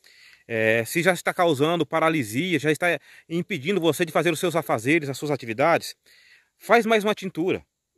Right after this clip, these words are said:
Eu ensinei você a fazer uma, faz outra e toma junto. Faz uma tintura com picão preto,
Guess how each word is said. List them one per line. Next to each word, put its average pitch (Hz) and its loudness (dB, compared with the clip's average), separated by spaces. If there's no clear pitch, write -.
Eu 160 0
ensinei 202 2
você 196 -2
a 214 0
fazer 214 0
uma, 131 -4
faz 214 -2
outra 165 2
e 170 -12
toma 208 -4
junto. 156 -4
Faz 214 4
uma 262 2
tintura 208 -2
com 170 -10
picão 175 -4
preto, 160 0